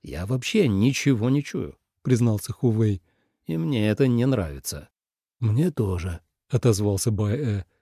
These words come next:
"Как пустота небытия". "Что-что?" переспросил Ху Фэй Цинь.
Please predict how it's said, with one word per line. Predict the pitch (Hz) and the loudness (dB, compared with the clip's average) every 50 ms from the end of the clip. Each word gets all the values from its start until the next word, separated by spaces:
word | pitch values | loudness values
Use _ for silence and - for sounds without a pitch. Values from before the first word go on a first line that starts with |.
| _ _ _ _ _ _ | _ _ _ _ _ _
"Как | - - 123 113 - | -4 -4 -4 -2 -2
пустота | - 143 - - - 147 127 - 120 113 107 104 | -2 -2 -2 0 2 0 0 2 2 2 2 4
небытия". | 104 107 101 107 104 - 123 120 120 127 107 87 85 - _ _ _ _ _ _ _ _ _ | 2 2 2 0 0 0 0 0 0 0 -2 -4 -6 -12 _ _ _ _ _ _ _ _ _
"Что-что?" | - - - - 151 131 117 - - - 123 143 156 147 - _ _ _ _ | -14 -12 -2 2 4 4 4 2 0 2 2 2 2 0 -2 _ _ _ _
переспросил | - 135 113 104 - - 120 113 - - 120 107 | 0 2 2 2 2 4 2 4 4 4 2 2
Ху | - - 117 | 4 2 0
Фэй | - - 120 113 | 4 4 4 4
Цинь. | 110 - 135 123 113 113 | 4 4 2 4 2 2